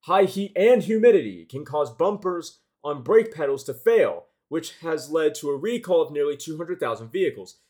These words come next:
Basically, if you live in Florida, you're kecked. Or California, or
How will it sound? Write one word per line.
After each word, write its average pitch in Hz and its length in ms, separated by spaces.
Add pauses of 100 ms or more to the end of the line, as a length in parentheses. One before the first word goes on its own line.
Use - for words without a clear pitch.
(460)
Basically, 185 680
if 151 100
you 262 120
live 269 180
in 151 60
Florida, 151 640 (260)
you're 147 180
kecked. - 600 (340)
Or 226 220
California, 117 760 (500)
or 208 580